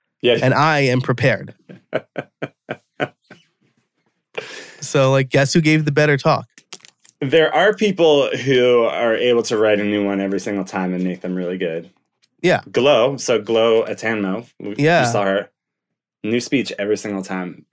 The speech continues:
Speaker 1: And I, I've
Speaker 2: Really?
Speaker 1: spoken to some other people that, yeah, Michelle Harris is like that, where she feels like, "You came here to see me talk. I wanna, I wanna give you something new." Um,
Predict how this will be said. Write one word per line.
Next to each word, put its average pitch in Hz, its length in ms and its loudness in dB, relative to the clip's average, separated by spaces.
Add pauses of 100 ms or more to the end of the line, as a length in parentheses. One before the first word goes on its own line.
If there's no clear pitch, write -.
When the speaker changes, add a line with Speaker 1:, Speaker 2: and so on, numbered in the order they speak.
(640)
Speaker 1:
And 135 120 -4
I, - 20 0
I've 147 60 2
Speaker 2:
Really? 156 300 2
Speaker 1:
spoken 190 240 2
to - 20 2
some 135 180 -2
other 139 140 2
people 117 220 -4
that, 113 160 0
yeah, 127 260 2
Michelle 143 280 0
Harris 123 320 0
is 107 100 -8
like 113 160 0
that, 110 360 -4
where 107 540 -4
she - 160 -6
feels 113 320 -2
like, 101 340 -2 (800)
"You 131 120 -6
came 139 240 0
here 135 180 0
to 113 60 0
see 120 200 -4
me 110 140 -4
talk. 101 460 -4 (1040)
I 113 60 -6
wanna, 104 380 -4
I 107 80 -10
wanna 107 140 -6
give 98 160 -4
you 98 100 -4
something 95 380 -6
new." 90 380 -4 (1120)
Um, 101 480 -4